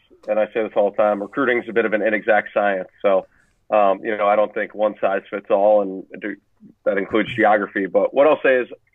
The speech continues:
yes and no. Um, where it makes a difference is guys on the East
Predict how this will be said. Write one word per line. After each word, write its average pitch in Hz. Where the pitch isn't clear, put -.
yes 170
and 127
no. 110
Um, 107
where 131
it 135
makes 160
a 147
difference 113
is 104
guys 120
on 120
the 110
East 110